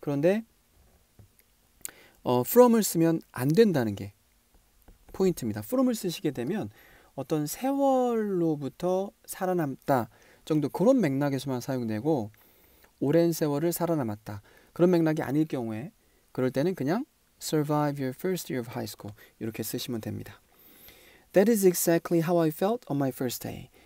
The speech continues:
그것이 바로 이제 선배가 얘기하는 거죠. 그게 바로 내가 첫날에 느꼈던 거야.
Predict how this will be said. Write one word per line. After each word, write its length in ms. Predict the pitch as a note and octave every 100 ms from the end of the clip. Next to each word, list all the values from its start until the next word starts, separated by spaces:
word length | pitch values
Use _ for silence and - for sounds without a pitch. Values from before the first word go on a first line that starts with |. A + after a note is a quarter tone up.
| _
그것이 380 | - B2+ C#3 C#3
바로 400 | C3+ C3+ F3 G3+
이제 80 | B2
선배가 280 | - A#3+ D#3
얘기하는 320 | A2+ A#2 G#2+
거죠. 360 | G#2 - A#3+ - - - _
그게 240 | - C3+ D3
바로 380 | C#3 C#3 A#3+ D4
내가 440 | A#2+ A#2 D3+ A3+ - _ _
첫날에 680 | - A3+ A3 G#3 F#3+ F#3+ F#3+
느꼈던 680 | - B2+ D#3+ C#3 - D3+ D3+
거야. 460 | D3 G#2 G#2+ A2+